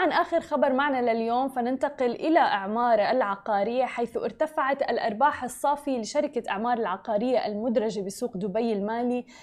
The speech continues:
بنسبة مية وأربعة وثمانين بالمئة بالربع الثالث من العام الحالي،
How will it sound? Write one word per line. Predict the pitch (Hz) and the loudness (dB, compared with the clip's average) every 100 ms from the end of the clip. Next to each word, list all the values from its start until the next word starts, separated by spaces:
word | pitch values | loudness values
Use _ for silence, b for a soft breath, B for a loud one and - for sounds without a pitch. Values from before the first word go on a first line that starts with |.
| B | B
بنسبة | 214 277 370 277 302 302 | 0 2 2 2 0 2
مية | 254 277 294 285 | 0 2 2 2
وأربعة | 262 - 262 233 240 | 0 2 2 2 0
وثمانين | 240 226 233 240 208 | 0 0 2 2 2
بالمئة | 233 240 - 220 | 0 0 0 0
بالربع | 202 233 233 | 0 0 -2
الثالث | 208 - 247 240 240 | -6 0 2 2 0
من | 226 240 | -4 -2
العام | 233 185 196 220 | -2 -2 -2 -4
الحالي، | 208 - 180 170 - | -6 -6 -4 -4 -4